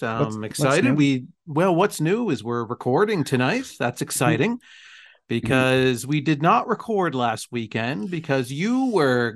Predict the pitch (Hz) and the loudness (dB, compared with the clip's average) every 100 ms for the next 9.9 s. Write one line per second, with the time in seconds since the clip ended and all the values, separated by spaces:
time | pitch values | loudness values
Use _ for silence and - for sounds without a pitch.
0 | 123 175 214 254 233 170 170 170 165 180 | -2 2 4 4 2 0 -2 -4 -6 -4
1 | 143 110 110 160 180 151 113 85 - - | -4 -6 -6 -8 -4 -2 -2 -4 -10 -14
2 | - 143 123 110 107 - 120 113 110 - | -2 2 4 2 0 -4 -2 -2 -2 -2
3 | 135 110 123 110 104 104 104 101 127 113 | -2 2 2 4 2 4 2 2 2 4
4 | 113 113 117 139 120 147 127 135 131 139 | 4 4 2 2 4 4 6 6 6 4
5 | - 151 139 135 135 - - 120 117 117 | 4 6 8 8 6 2 0 2 4 4
6 | 120 120 120 117 120 156 139 143 135 - | 4 4 6 6 4 4 4 4 2 0
7 | 127 123 117 113 117 113 - 107 110 107 | 0 2 2 0 0 -2 -2 0 2 0
8 | 101 104 110 104 - - - 101 104 - | 0 0 0 -2 -4 -4 0 2 0 2
9 | 120 120 160 160 151 117 139 139 135 | 4 6 4 6 4 4 4 4 2